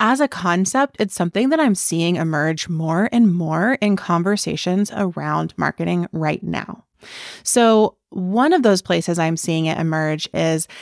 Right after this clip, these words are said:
with my friend Kening Zhu's work. Kening will be on the podcast later this spring. And she's been writing a lot about how she's been crafting her digital ecosystem over the past ten years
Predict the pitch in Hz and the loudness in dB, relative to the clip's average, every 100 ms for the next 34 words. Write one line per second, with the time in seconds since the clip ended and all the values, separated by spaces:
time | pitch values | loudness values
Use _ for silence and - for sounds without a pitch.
0 | - 175 165 175 165 - 165 165 165 - | -6 -4 0 0 0 0 0 2 -2 -2
1 | 190 170 160 165 160 214 233 233 214 202 | 0 0 0 -2 -2 2 2 2 0 -2
2 | 214 214 208 - - 190 165 165 165 160 | 0 2 0 -4 -2 0 2 2 0 0
3 | 165 - - 160 - 165 160 - - 165 | 0 -2 0 -2 0 0 0 -2 -6 -2
4 | 160 160 160 - 170 160 - - - - | 0 0 0 -2 -2 -2 -2 -4 -2 -2
5 | - 277 269 254 254 254 - - - 233 | 0 2 4 4 4 0 -10 -10 0 0
6 | - 285 359 285 196 196 214 175 175 160 | 2 0 2 2 4 4 2 2 -2 0
7 | 170 214 - 180 170 165 180 - - 202 | 4 4 2 0 0 0 -4 -4 -4 -2
8 | - 254 - - 170 - 190 190 175 170 | 0 0 0 0 0 2 0 0 0 -2
9 | 170 160 165 - 262 262 254 220 190 185 | -2 -4 -4 -2 -2 2 2 2 0 0
10 | 175 180 165 165 160 - 165 160 - - | 0 0 0 0 -2 -4 -4 -4 -6 -14
11 | - 170 160 170 185 190 240 311 - | -10 -6 -4 -2 0 2 2 0 -4